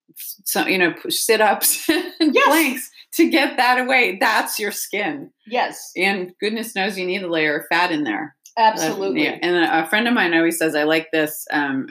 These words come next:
Speaker 1: uh, she said that Catherine Deneuve says, "You can have ten pounds on your body and have less wrinkles in your face, or you can lose the ten pounds and have your saggy,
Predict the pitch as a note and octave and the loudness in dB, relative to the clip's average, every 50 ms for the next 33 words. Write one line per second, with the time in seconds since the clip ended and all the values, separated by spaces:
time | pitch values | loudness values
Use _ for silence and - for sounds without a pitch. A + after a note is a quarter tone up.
0 | - - C#3+ C#3 C3 B2+ B2+ B2 - - - - _ _ _ _ _ _ _ _ | -6 -4 -2 0 0 0 -2 -2 -4 -8 -14 -20 _ _ _ _ _ _ _ _
1 | - - - D3+ D#3 D#3 D#3 D3 C#3+ - - - - E3+ D#3 D3+ C#3+ D3 C3 C3+ | -8 -6 -2 2 2 4 4 2 0 -4 -8 -4 0 0 0 2 2 2 0 0
2 | - - E3+ D#3+ E3 - E3 D#3+ D#3+ D#3+ D3 C#3+ C#3 D#3 F3 F#3 F3+ D#3+ D3+ C#3+ | -2 -2 0 0 0 0 2 2 2 2 2 2 0 2 2 2 2 2 2 0
3 | C#3 C#3 C#3 - _ _ _ _ _ _ - - - D3+ C#3+ C#3+ C#3 C3+ C3 C3 | 0 -2 -6 -12 _ _ _ _ _ _ -6 -2 2 2 4 4 2 2 0 -4
4 | - - - _ _ D#3 D3 D#3+ F3 E3+ F3 F3+ F3 F3 F3 D#3+ D3+ D3 C#3+ C#3 | -6 -10 -14 _ _ -4 0 0 0 0 0 -2 -2 0 2 2 2 2 0 -2
5 | - - - F#3+ F#3+ G3 G3 G3 A3+ G3 F#3+ G3 G#3 G#3 G#3+ G#3+ A3 G#3+ G#3+ A#3 | -6 -4 0 0 0 0 0 0 0 0 0 0 0 0 0 0 0 0 2 2
6 | A#3+ B3+ C4 C#4+ A#3 F3 E3 E3 E3+ D#3 E3 E3 E3+ F3 E3 D#3 - - - D3+ | 4 4 4 4 2 2 2 2 2 0 0 0 0 2 2 2 0 -2 0 0
7 | D#3+ F3 - A#3 C#4+ C#4 C4+ D4+ D4 D4 C#4+ D#4 - D#4+ D#4+ D#4+ D#4+ D#4 - - | 0 0 0 -2 -4 0 2 2 4 4 2 0 0 0 0 2 0 0 -2 -6
8 | - - E3+ E3+ E3 E3 - F#3+ F#3 F3+ F#3 F#3 F3+ F#3+ F#3+ G3 F#3 - - E3+ | -8 -4 -2 0 0 0 -2 -2 -2 0 2 4 4 4 2 -2 -4 -2 0 2
9 | E3 E3 D#3+ E3 D#3+ D#3 D3+ D3 D3 D3 - - D#3 D#3+ E3 D#3 D3+ D3 D#3+ D#3+ | 2 2 2 2 2 2 2 0 0 -2 -2 0 0 0 2 0 0 0 0 -2
10 | D#3+ - D3+ D3 D3 D3 D3+ D3+ D3+ D3 D3 C#3 - | 0 0 0 0 0 0 0 0 0 -2 -2 -4 -8